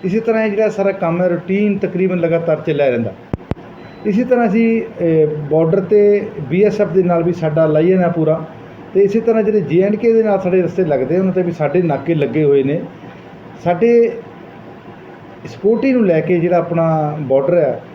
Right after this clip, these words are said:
ਤੇ ਜਿਹੜਾ ਜੇ ਐਂਡ ਕੇ ਨਾਲ ਇਲਾਕਾ ਲੱਗਦਾ, ਸਾਡਾ ਪੂਰਾ, ਪੂਰੀ ਤਰ੍ਹਾਂ ਸੀਲ ਹੈ ਤੇ ਅਸੀਂ ਇਹਦੀ ਜਿਹੜੀ ਆਪਣਾ ਸੁਰੱਖਿਆ, ਸੁਰੱਖਿਆ ਕਰ ਰਹੇ ਹਾਂ, ਉਹਦੇ ਲਈ ਵਚਨਬੱਧ ਹਾਂ। ਤੇ ਸਾਡੇ ਕੋਲ ਆਈ ਟੀ ਬੀ ਪੀ ਵੀ ਹੈ, ਘਾਤਕ ਵੀ ਹੈ ਤੇ ਆਈ ਆਰ ਬੀ ਵੀ ਹੈ, ਜਿਹਦੇ ਨਾਲ ਅਸੀਂ ਇਹ ਆਪਣੇ ਨਾਕੇ ਲਾ ਕੇ ਸੁਰੱਖਿਆ ਨੂੰ ਕਵਰ ਕਰਦੇ ਹਾਂ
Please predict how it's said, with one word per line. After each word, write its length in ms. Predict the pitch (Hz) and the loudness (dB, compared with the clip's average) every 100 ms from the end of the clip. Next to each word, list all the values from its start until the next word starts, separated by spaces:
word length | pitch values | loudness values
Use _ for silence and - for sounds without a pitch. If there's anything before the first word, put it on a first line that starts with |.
| - - | -18 -4
ਤੇ 80 | 165 | 0
ਜਿਹੜਾ 180 | 185 | 0
ਜੇ 160 | 175 151 | 0 -2
ਐਂਡ 100 | 170 | -2
ਕੇ 160 | 170 185 | 0 0
ਨਾਲ 220 | 175 165 | 2 0
ਇਲਾਕਾ 260 | 139 185 | 0 0
ਲੱਗਦਾ, 320 | 165 139 139 170 | 0 0 0 0
ਸਾਡਾ 240 | 160 147 | 0 -2
ਪੂਰਾ, 260 | 151 151 151 | 0 0 0
ਪੂਰੀ 360 | 151 151 156 | -4 -6 -4
ਤਰ੍ਹਾਂ 200 | 156 165 | -2 -2
ਸੀਲ 340 | - 147 170 190 | -2 -2 2 4
ਹੈ 220 | 190 - - - | 2 -4 -18 -6
ਤੇ 120 | 180 185 | 0 0
ਅਸੀਂ 140 | 185 | 0
ਇਹਦੀ 160 | 180 180 | 0 0
ਜਿਹੜੀ 360 | 170 170 165 | 2 2 2
ਆਪਣਾ 380 | 156 - 147 143 | 0 -2 -4 -4
ਸੁਰੱਖਿਆ, 460 | 120 147 - 170 165 | -4 -6 0 0 2
ਸੁਰੱਖਿਆ 640 | 160 151 170 156 151 147 | 0 -2 0 2 0 -2
ਕਰ 220 | - 143 | -2 0
ਰਹੇ 140 | 135 156 | 2 0
ਹਾਂ, 60 | |
ਉਹਦੇ 200 | 190 170 | 0 0
ਲਈ 100 | 156 | -2
ਵਚਨਬੱਧ 500 | 123 127 127 120 117 | -2 -2 -2 -2 -2
ਹਾਂ। 80 | 107 - - - - 196 | -4 -8 -20 -20 -8 -2
ਤੇ 80 | |
ਸਾਡੇ 240 | 185 190 214 | 0 2 2
ਕੋਲ 400 | 226 226 226 226 | 4 4 4 4
ਆਈ 120 | 180 | 0
ਟੀ 160 | 190 196 | 0 0
ਬੀ 160 | 202 | 0
ਪੀ 180 | 185 202 | -2 -2
ਵੀ 180 | 190 175 | 0 2
ਹੈ, 300 | 170 175 - - - | 2 0 -4 -14 -4
ਘਾਤਕ 320 | 180 165 196 196 | -2 0 -2 0
ਵੀ 200 | 208 170 | 2 4
ਹੈ 220 | 170 175 - - | 2 0 -4 -6
ਤੇ 120 | 175 185 | -2 2
ਆਈ 160 | 180 | 4
ਆਰ 120 | 208 | 2
ਬੀ 160 | 185 185 | 2 0
ਵੀ 160 | 156 160 | 2 2
ਹੈ, 100 | 180 | 2
ਜਿਹਦੇ 280 | 185 185 | 0 0
ਨਾਲ 280 | 185 156 151 | 0 0 0
ਅਸੀਂ 120 | 151 147 | -2 -2
ਇਹ 240 | 147 151 | -2 0
ਆਪਣੇ 240 | 143 151 | -2 -2
ਨਾਕੇ 340 | 139 139 139 180 | -2 -2 -2 0
ਲਾ 220 | 151 131 | 2 0
ਕੇ 200 | 123 180 | 0 -2
ਸੁਰੱਖਿਆ 420 | 160 - 143 147 | -2 -6 -4 -2
ਨੂੰ 100 | 151 | -4
ਕਵਰ 240 | 151 139 143 | -2 -2 0
ਕਰਦੇ 340 | 139 120 | -2 -4
ਹਾਂ 80 | 139 | -4